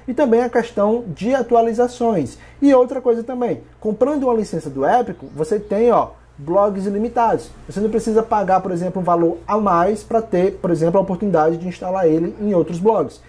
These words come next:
Então, é uma licença única que você pode instalar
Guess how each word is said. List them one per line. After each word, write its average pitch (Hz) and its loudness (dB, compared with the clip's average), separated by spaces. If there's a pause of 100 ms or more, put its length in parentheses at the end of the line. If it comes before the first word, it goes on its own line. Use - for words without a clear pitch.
(160)
Então, 202 0
é 175 2
uma 185 0
licença 208 0
única 208 2 (300)
que 214 -4
você 185 0
pode 202 0
instalar 180 -2